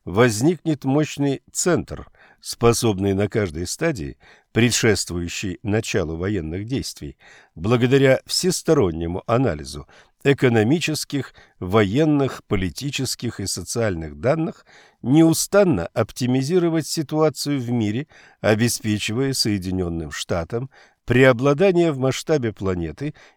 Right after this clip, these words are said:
и её ближайшего космического окружения, расширившегося уже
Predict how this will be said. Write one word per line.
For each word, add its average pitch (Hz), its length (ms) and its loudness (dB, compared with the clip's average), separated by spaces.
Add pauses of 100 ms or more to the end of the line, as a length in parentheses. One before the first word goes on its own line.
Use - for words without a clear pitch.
и 127 100 0
её 147 320 4
ближайшего 151 720 0
космического 107 800 -4
окружения, 85 640 -8 (520)
расширившегося 151 1160 2
уже 139 380 -2